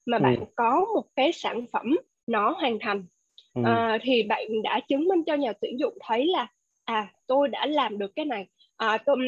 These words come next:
Speaker 1: cái, cái sản phẩm á, ra một cuốn sách đương nhiên là có thể không khó trong thị
Speaker 2: Ừ.
Speaker 1: trường Việt Nam, nhưng mà khi mà bạn không chỉ nói không, mà bạn đã đứng dậy, bạn đã thức, thức đêm với nó, bạn đã
Speaker 2: Ừ.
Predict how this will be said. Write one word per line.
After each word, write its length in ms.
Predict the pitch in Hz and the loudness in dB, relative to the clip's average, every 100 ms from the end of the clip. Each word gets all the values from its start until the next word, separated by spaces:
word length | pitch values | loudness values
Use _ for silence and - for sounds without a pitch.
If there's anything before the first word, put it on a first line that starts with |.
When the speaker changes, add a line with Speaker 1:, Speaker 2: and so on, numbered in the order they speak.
| 247 - | -4 -2
Speaker 1:
cái, 240 | 359 370 370 | 0 0 0
cái 100 | 392 | -2
sản 200 | 392 214 - | -2 -6 -6
phẩm 240 | - 247 | -4 -2
á, 100 | 392 277 | 0 0
ra 120 | 294 | 0
một 140 | 262 - | 0 -4
cuốn 120 | 262 | -4
sách 260 | 381 415 269 | -4 -4 -2
đương 220 | 311 311 | 0 2
nhiên 260 | 320 320 | 2 2
là 120 | 311 - | 0 -2
có 120 | 294 - | -6 -8
thể 60 | - | -8
không 180 | 320 302 | -8 -8
khó 340 | - 208 214 370 _ _ | -6 -4 -4 -6 _ _
trong 140 | 294 294 | -2 0
thị 60 | |
Speaker 2:
Ừ. 80 | - | 0
Speaker 1:
trường 180 | 226 214 | 0 -2
Việt 120 | 214 233 | -4 -4
Nam, 320 | 269 285 277 | -2 -2 -2
nhưng 220 | 311 311 | -2 -2
mà 260 | 285 226 196 - - _ - | 0 -2 -6 -12 -20 _ 0
khi 120 | 339 | 4
mà 200 | 320 247 | 4 2
bạn 340 | 202 220 202 208 208 214 220 208 - _ | 0 -2 -2 0 0 0 -2 -4 -10 _
không 160 | - 349 311 | 0 0 2
chỉ 100 | 180 | 0
nói 200 | 226 294 - | -2 -2 2
không, 200 | 359 311 - _ - | 2 2 -8 _ -4
mà 160 | 220 | -4
bạn 220 | 196 - | -2 -4
đã 420 | - - 226 294 359 | -4 -2 -2 -2 -2
đứng 240 | 247 359 | 0 2
dậy, 220 | 359 247 - | 4 2 -4
bạn 260 | - 440 440 | -8 -6 -6
đã 140 | 226 311 | -6 -8
thức, 100 | 392 _ _ _ | -12 _ _ _
thức 100 | 381 - _ - | -12 -12 _ -4
đêm 300 | 277 311 302 | 0 2 0
với 120 | 320 | -4
nó, 380 | 311 233 220 370 | -4 -4 -4 -4
bạn 200 | 302 - | -6 -6
đã 240 | 196 151 | -2 -2
Speaker 2:
Ừ. 40 | 220 | -2